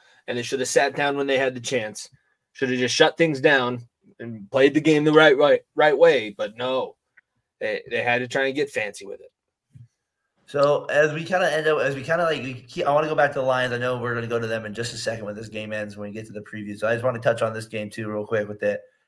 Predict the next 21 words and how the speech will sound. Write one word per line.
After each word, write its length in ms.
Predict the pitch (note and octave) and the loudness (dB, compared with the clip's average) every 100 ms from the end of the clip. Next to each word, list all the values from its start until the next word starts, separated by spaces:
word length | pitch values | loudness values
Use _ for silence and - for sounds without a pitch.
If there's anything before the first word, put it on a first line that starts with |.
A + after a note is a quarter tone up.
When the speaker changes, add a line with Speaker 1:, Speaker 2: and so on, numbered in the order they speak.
| _ | _
Speaker 2:
is 160 | A2 A2 | -8 2
that, 240 | A2+ - | 4 4
is 140 | A#2+ | 0
the 120 | A2+ A#2 | 2 2
Ravens 600 | A2 G#2+ G#2+ G#2 G2+ - | 2 0 -4 -6 -12 -14
Chiefs 320 | - A#2 G#2 G#2 | -12 -10 -10 -12
as 120 | G2+ | -6
well. 300 | G2+ F#2 - _ _ _ _ | -4 -4 -8 _ _ _ _
Is 180 | A2 G#2+ | -8 -4
this 160 | C3+ B2 | -6 0
game, 440 | C3+ B2+ A#2+ A#2 | 0 2 -2 -4
like, 280 | A#2+ A#2+ A#2+ | 0 0 -2
the 100 | A#2+ | -8
Chiefs, 380 | A#2 - C#3+ - | -6 -2 -2 -4
again, 360 | A#2+ B2 A#2+ A2+ | -2 2 2 2
just 280 | A2 - - _ _ _ | -6 -8 -16 _ _ _
the 100 | A#2+ | -4
magic, 520 | B2 A#2 A2 G2+ G#2 | 2 4 2 -2 -10
Jimmy. 260 | G#2 F#2+ G2 | -10 -12 -8
They 160 | G2 | -8
just, 340 | G#2+ B2 A#2 | -2 0 0